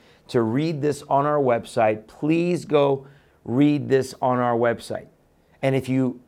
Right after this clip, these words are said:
agree with it, there's a place where you can become a signatory.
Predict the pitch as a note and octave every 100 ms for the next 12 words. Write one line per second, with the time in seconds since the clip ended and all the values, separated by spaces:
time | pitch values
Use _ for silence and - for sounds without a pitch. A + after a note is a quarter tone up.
0 | _ A#2+ F#2+ A#2+ B2+ G3 G#3 F3 - B2
1 | A#2+ - _ _ B2+ B2 A#2+ - D3 D3
2 | C#3 C3 C3 C3 A#2 B2 C3 A#2 A2 -
3 | F3+ F3+ F3 - G#2+ G2+ G2